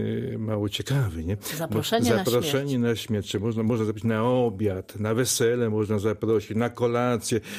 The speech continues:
Speaker 1: do chałupy można zaprosić, do chaty, e, na chatę można zaprosić, jak mówią niektórzy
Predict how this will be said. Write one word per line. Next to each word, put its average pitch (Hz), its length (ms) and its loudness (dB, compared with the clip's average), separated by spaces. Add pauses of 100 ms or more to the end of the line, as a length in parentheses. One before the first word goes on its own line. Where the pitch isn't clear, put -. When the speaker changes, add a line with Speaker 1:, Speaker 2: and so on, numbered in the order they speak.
(160)
Speaker 1:
do 110 180 0
chałupy 135 500 4
można 123 320 2
zaprosić, 120 380 -2
do 110 80 2
chaty, 123 400 0 (300)
e, 107 420 0
na 123 160 0
chatę 151 400 0
można 113 280 0
zaprosić, 104 420 -2
jak 107 220 -2
mówią 107 220 0
niektórzy 107 480 0